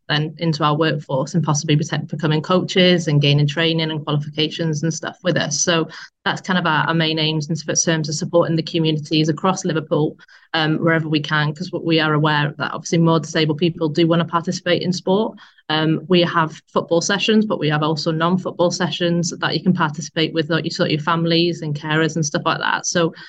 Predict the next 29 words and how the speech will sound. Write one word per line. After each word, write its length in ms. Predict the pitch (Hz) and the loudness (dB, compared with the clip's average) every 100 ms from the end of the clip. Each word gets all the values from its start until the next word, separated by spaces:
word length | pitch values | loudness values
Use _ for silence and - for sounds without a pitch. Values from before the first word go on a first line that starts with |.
| - - | -10 2
we 60 | |
wanna 220 | 185 180 180 | 4 4 2
be, 320 | 180 170 - | 4 2 0
um, 380 | 156 151 147 - - _ _ | -2 -2 -2 -4 -12 _ _
sort 240 | - - | -4 -2
of 100 | 156 | 0
there 260 | 156 156 147 | 0 0 0
for 100 | 165 | -2
as 100 | 151 | -2
many 160 | 156 151 | 0 0
people 300 | 170 160 151 | -2 0 0
as 140 | 147 | 0
we 60 | 151 | -2
can, 400 | 165 151 156 156 - - - | -2 -2 -2 -8 -18 -12 -2
um, 380 | 139 147 147 147 | 0 2 2 0
to 60 | |
support 480 | - - - 151 139 | -4 -8 -2 0 0
them 200 | 131 143 | -2 -4
through, 440 | 147 165 151 151 | -2 2 4 2
through 220 | 156 170 151 | -2 -6 -4
their 140 | 151 | -2
own 140 | 151 | -2
little 160 | 151 160 | -2 -2
journey 320 | 156 151 156 | 0 2 2
in 100 | 156 | 2
terms 300 | 147 156 147 | 2 0 2
of, 160 | 156 147 - | 0 -2 -4
um, 200 | 156 151 | -2 -2
getting 400 | 156 156 147 160 | -2 -2 0 -2